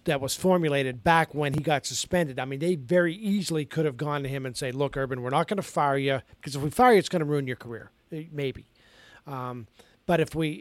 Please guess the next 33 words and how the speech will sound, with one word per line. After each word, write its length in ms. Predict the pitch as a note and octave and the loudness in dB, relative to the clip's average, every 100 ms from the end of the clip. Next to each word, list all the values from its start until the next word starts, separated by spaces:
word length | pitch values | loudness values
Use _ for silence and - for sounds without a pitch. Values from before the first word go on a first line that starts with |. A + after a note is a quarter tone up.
| G3 | -8
if 180 | D#3 | -6
we 80 | D#3 | -4
do 220 | C3+ F3+ | 0 2
it 100 | A3+ | 2
this 220 | G#3+ G3+ - | 2 2 4
way, 160 | F#3+ | 2
we 100 | D3+ | 2
suspend 460 | - C#3+ - G3+ F#3+ | -2 -6 0 0 2
you, 80 | E3+ | -2
you 80 | |
come 200 | - D#3+ | -2 -2
back, 260 | D3 E3 D#3 | 0 0 0
but 80 | C#3+ | -4
you 160 | C#3+ D3 | -2 0
agree 240 | C3 E3 | 4 4
to 80 | D#3 | 4
retire 340 | D3+ E3 D#3+ | 0 4 4
at 100 | C#3+ | 4
the 120 | C3+ | 0
end 120 | D3 D3 | -2 -2
of 60 | |
the 100 | D3 | -2
year 320 | C#3+ D#3+ C#3 | 0 2 2
or 240 | D3 D3+ C#3 | 0 -2 0
leave 200 | D3 E3 | 0 0
the 80 | - | -2
program 380 | - F3+ D3+ C3 | 4 6 6 -2
at 120 | A#2+ | -4
the 100 | C3+ | -6
end 100 | B2+ | -6
of 60 | A#2+ | -8
the 80 | |
year, 260 | A#2+ C3+ D3+ | -4 -2 -2